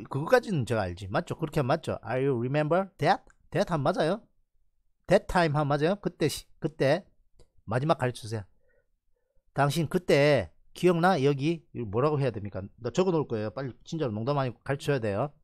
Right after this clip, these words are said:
당신 저번 타임, 저번에 저기 포인트 기억나? 이거 딱 영어로 가르쳐주세요. 왜냐하면 닥터 K 영어 방송할 거예요. 나중에 해외 선물하면서 영어 방송할 거라고요. Ladies and gentlemen,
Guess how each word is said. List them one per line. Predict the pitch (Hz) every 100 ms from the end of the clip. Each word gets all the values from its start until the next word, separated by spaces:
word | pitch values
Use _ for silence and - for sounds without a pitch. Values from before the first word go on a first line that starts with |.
| _ _ _ _ - -
당신 | 143 156 185 120 - _ _ _ _ _ -
저번 | 151 147 190
타임, | - 208 160 110 -
저번에 | - 143 190
저기 | 147 190 180 160 160 98 - _
포인트 | - 185 156
기억나? | - 180 180 185 180 -
이거 | 113 123
딱 | 117
영어로 | 117 139
가르쳐주세요. | - 120 - 123 110 87 _ _ -
왜냐하면 | 139 196 180 127 127
닥터 | 117 147 -
K | 143 107 - _ _ -
영어 | 113 185
방송할 | 180 127 139 104
거예요. | 135 120
나중에 | 90 87 113 98 87 98 95 - _ _ _ _
해외 | 127 139 180
선물하면서 | 180 202 185 151 151 107 110
영어 | 139
방송할 | 185 127 147 95
거라고요. | - 160 110 117 123 80 _ _ _ _ 127
Ladies | 156 180 165
and | 147 135
gentlemen, | 160 165 160 160